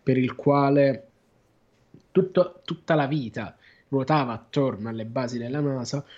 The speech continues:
e quindi tu vivevi il sogno.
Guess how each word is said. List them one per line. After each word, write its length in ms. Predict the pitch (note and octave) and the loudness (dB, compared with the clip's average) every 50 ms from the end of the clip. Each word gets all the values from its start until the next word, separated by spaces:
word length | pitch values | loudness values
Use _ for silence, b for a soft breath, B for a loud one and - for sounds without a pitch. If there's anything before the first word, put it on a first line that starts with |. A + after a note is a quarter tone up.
| B B B B B B _ _ _ - | B B B B B B _ _ _ -6
e 160 | - D#3 - | -4 -4 -4
quindi 540 | - - - D#3 C#3+ D3+ D#3 D3+ D3 C#3+ B2+ | 0 4 4 4 6 6 2 2 2 2 0
tu 260 | - D3+ D#3 C#3 B2 B2 B2+ B2+ B2 B2 C3 C3 C3 | 2 0 0 0 0 -2 -4 -6 -6 -8 -8 -8 -4
vivevi 400 | B2+ C3+ C3 C3 C#3+ C#3 C3 B2+ | 0 2 4 6 6 6 6 4
il 140 | B2 B2 B2 | 2 2 -2
sogno. 800 | - - - C#3+ B2 G#2+ G2 G2+ G2+ G2+ G#2 G#2 G2 G#2+ - | -4 -2 0 0 0 0 -2 -6 -6 -6 -6 -6 -8 -10 -12